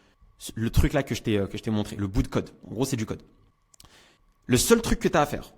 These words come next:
le seul truc que t'as à faire, c'est de remplacer ce qu'il y a ici, là, donc U R L deux points,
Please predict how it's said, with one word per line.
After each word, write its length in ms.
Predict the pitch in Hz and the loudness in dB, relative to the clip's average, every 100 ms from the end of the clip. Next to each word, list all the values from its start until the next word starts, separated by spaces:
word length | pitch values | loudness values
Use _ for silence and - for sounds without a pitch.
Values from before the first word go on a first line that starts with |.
| - | -12
le 140 | 107 | -8
seul 320 | 104 - 190 185 | -6 0 0 0
truc 200 | - - | -6 -4
que 80 | |
t'as 140 | 135 110 | -4 -6
à 40 | |
faire, 200 | - - | -8 -14
c'est 140 | - 131 | -6 -2
de 100 | 113 | 0
remplacer 640 | 110 156 160 156 139 98 - _ _ _ - | 0 0 2 0 0 -4 -6 _ _ _ -20
ce 100 | - | -10
qu'il 160 | - | 0
y 20 | |
a 260 | 120 101 - - _ _ | 2 2 -4 -20 _ _
ici, 300 | 147 139 147 | -6 -4 0
là, 200 | 120 120 - | 2 0 -2
donc 220 | 107 - | -6 -4
U 180 | 151 151 | 2 4
R 80 | 139 | 6
L 200 | 139 110 | 4 4
deux 100 | 135 | 2
points, 320 | 131 117 117 | 4 0 0